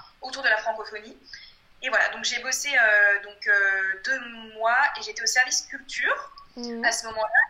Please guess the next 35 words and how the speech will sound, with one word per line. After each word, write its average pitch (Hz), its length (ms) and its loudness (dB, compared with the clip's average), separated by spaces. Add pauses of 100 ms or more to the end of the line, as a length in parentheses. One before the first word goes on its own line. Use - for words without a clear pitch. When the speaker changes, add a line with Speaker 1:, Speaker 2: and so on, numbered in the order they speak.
(200)
Speaker 1:
Que - 100 -6
j'étais, 226 340 -6
euh, 208 380 4
j'assistais 220 460 0
les - 40 -4
journalistes, 220 460 -4
euh, 208 280 2
à - 20 2
la 220 100 0
culture, - 480 -6
donc, - 180 -14
euh, 190 300 -2 (400)
c'était - 220 -6
super - 320 0
chouette. - 160 0
C'était 208 320 -6
ma 196 140 2
première 277 380 -2
expérience 247 400 0
en 233 100 -8
télé 247 420 -6
et - 20 -10
ça 214 140 -8
a - 20 -6
été 214 240 -6
un, 196 1040 -6
une 220 360 -16
excellente 247 320 -4
e-, - 240 -10
expérience. 254 340 0
Je - 60 -4
pense 269 100 -8
que - 80 -4
c'est 226 300 -8 (260)
d'ailleurs 247 240 4